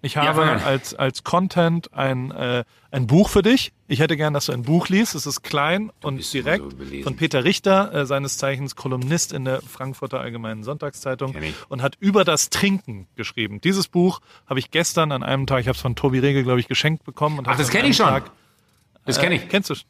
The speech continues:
Speaker 1: Okay. Gut, dann
Speaker 2: Das hab ich, das hab ich, das,
Speaker 1: dann
Speaker 2: das
Speaker 1: hab ich
Speaker 2: ist auch schon
Speaker 1: einen
Speaker 2: älter,
Speaker 1: anderen.
Speaker 2: ne?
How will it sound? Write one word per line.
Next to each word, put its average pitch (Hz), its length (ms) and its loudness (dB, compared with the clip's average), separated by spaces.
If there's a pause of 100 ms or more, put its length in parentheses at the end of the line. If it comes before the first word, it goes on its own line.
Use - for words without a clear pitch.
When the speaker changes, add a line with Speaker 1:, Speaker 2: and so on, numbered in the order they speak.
(120)
Speaker 1:
Okay. 131 300 -4 (580)
Gut, - 200 -8
dann 120 340 -6
Speaker 2:
Das 120 200 -6
hab 156 120 0
ich, 135 60 -4
das 131 120 2
hab 147 80 4
ich, 156 60 2
das, 135 100 2
Speaker 1:
dann 117 140 0
Speaker 2:
das - 80 2
Speaker 1:
hab 139 60 0
ich 123 40 0
Speaker 2:
ist 147 80 2
auch 175 80 4
schon 170 80 4
Speaker 1:
einen 143 120 4
Speaker 2:
älter, 131 160 4
Speaker 1:
anderen. 131 180 0
Speaker 2:
ne? - 140 -14